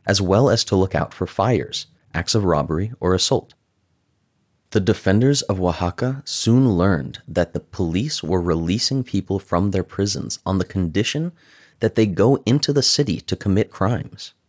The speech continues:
In protecting their neighborhoods against these acts, the topiles did not function like Western police forces. They patrolled unarmed. They were volunteers,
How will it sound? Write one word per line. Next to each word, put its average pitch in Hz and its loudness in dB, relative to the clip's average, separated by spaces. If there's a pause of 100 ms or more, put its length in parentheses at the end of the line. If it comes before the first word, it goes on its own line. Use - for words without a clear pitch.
(1300)
In 113 2
protecting 135 0
their 127 4
neighborhoods 87 0
against 85 0
these 101 -2
acts, - -4 (240)
the 104 0
topiles 117 2 (180)
did 95 0
not 95 0
function 113 -4
like 82 -2
Western 85 0
police 107 -2
forces. - -10 (800)
They 107 2
patrolled 135 2
unarmed. 92 0 (580)
They 95 4
were 110 2
volunteers, 104 -2